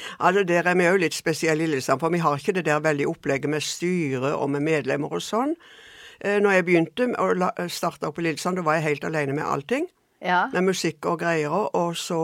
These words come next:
Speaker 1: eh, etter hvert så kom jo Tore Bratten inn, etter han kom med på en tur, da fikk han øynene opp for det. Jeg tror ikke han syntes det hørtes noe veldig gøy ut, men han er jo, eh, jeg ser, det er før og etter Tore, sier jeg alltid.
Speaker 2: Ja.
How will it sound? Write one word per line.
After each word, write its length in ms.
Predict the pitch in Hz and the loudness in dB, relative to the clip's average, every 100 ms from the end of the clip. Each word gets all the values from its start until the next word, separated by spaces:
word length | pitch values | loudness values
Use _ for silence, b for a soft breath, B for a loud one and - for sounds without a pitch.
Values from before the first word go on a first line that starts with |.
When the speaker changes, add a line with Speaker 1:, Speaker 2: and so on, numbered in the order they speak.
| 165 160 | 0 2
Speaker 1:
eh, 220 | 147 147 | 2 0
etter 220 | 156 170 | -2 -2
hvert 180 | 151 143 | -2 -4
så 120 | 165 | -10
kom 200 | - 151 | -6 -4
jo 120 | 143 | -4
Tore 220 | 139 151 139 | -2 -4 -2
Bratten 340 | 135 127 196 | -4 -4 0
inn, 120 | 233 | 0
etter 300 | 170 165 170 | 0 -4 -6
han 220 | 151 160 147 | -4 -4 -4
kom 200 | - 151 | -4 -4
med 120 | 143 | -4
på 100 | 147 | -4
en 100 | 139 | -8
tur, 280 | 135 202 247 | -2 -2 -2
da 180 | 151 151 | -2 -4
fikk 280 | 147 151 - | -4 -6 -2
han 160 | 147 139 | -2 0
øynene 380 | 160 147 139 135 | -2 -2 -2 -4
opp 100 | - | -6
for 160 | 143 | -4
det. 140 | 165 294 | 0 -2
Jeg 880 | - - - - - - _ _ - | -4 -20 -20 -20 -20 -20 _ _ -8
tror 100 | 147 | 2
ikke 140 | 226 | 4
han 80 | 208 | 4
syntes 360 | - 151 139 - | 0 0 -2 -2
det 120 | 160 | -2
hørtes 300 | 170 - 139 | -2 -4 -4
noe 140 | 156 147 | -2 0
veldig 240 | 135 139 | 0 0
gøy 220 | 131 127 135 | 0 0 2
ut, 180 | 226 277 B B B B | 2 0 B B B B
men 180 | 214 | 4
han 340 | 226 180 202 240 | 4 2 2 2
er 220 | - 170 | 2 2
jo, 380 | 160 185 185 170 | 2 2 0 0
eh, 160 | 160 - | 2 2
jeg 100 | 180 | 0
ser, 300 | 190 170 170 151 | 0 2 2 -2
det 160 | 151 185 | 0 2
er 160 | 180 | 2
før 320 | 185 - 180 202 | 0 2 2 4
og 60 | |
etter 240 | 180 165 160 | 0 -2 -4
Tore, 260 | 202 151 | -2 -2
sier 300 | 170 285 240 | 0 2 2
jeg 140 | 147 135 | 4 2
alltid. 400 | 120 - 127 127 | 0 -2 0 4
Speaker 2:
Ja. 180 | 202 | 6